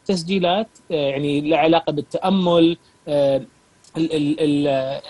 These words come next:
اليقظة الذهنية، آه، في روحانيات، في master classes، في، آه، تنويم إيحائي، أشياء معتمدة تساعد الشخص إنه تخ-، تنزل من الت-، ال-، ال-،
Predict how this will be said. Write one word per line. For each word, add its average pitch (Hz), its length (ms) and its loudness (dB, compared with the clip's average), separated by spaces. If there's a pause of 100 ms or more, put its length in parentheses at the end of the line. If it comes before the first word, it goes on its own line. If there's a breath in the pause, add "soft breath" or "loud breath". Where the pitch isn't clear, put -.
(120)
اليقظة 165 420 4
الذهنية، 165 880 -2 (300)
آه، 151 260 -4
في 180 340 2
روحانيات، 165 840 -2
في 170 280 -4
master 180 380 -4
classes، 165 840 0 (440)
في، 185 440 0 (120)
آه، 143 340 -2 (240)
تنويم 175 280 -2
إيحائي، 170 880 0 (400)
أشياء 254 580 -2
معتمدة 208 680 0
تساعد 226 520 -2
الشخص - 460 -4
إنه 196 200 0
تخ-، - 180 -14 (420)
تنزل 226 380 6
من 202 100 6
الت-، - 180 -4
ال-، 151 240 0
ال-، 139 480 0